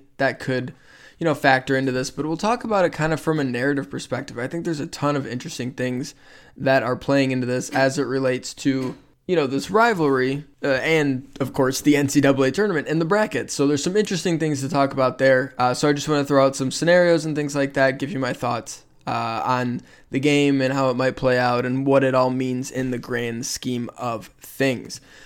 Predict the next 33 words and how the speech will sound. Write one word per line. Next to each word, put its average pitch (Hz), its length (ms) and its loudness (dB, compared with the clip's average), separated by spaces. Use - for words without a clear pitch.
A 135 160 4
reminder 156 480 4
to 151 200 0
rate, 156 300 2
review, 143 340 4
and 147 140 -2
subscribe 143 460 0
to 151 60 -6
the 131 60 -4
podcast. 135 600 -2
Go 139 120 2
to 135 80 2
iTunes, 131 600 -2
rate 131 160 0
and 131 80 -6
review. 123 420 -2
Five-star 127 500 -2
ratings 123 400 -4
are 120 120 -6
super - 380 -8
helpful, 120 420 -6
and 117 100 -6
I 117 60 -4
enjoy 110 540 -6
them. 113 360 -8
I - 120 -10
enjoy 120 260 -4
reading 131 360 0
your 120 120 -4
reviews. 135 460 0
They're 110 100 -8
very 123 240 -2
nice. 127 480 -4